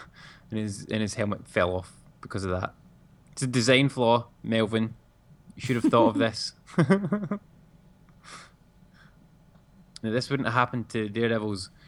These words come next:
comic book costume 'cause it's not a helmet; it's just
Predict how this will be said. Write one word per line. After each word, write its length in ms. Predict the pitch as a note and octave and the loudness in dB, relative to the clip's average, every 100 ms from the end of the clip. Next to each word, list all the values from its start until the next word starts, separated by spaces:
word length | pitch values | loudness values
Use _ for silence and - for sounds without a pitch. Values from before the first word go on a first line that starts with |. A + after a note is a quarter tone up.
| - - | -20 -14
comic 400 | - C#3 C#3 - | 0 0 0 -2
book 300 | C3 - - - _ _ | -4 -4 -12 -20 _ _
costume 540 | - B2 - C3 C3 - - | 0 0 0 -4 -4 -12 -16
'cause 100 | A2+ | -14
it's 120 | F2 | -4
not 240 | A#2 A#2 | 2 4
a 20 | A2 | 4
helmet; 400 | A#2 A#2+ B2 - | 2 0 -2 -6
it's 120 | - | -14
just 160 | - - | -16 -16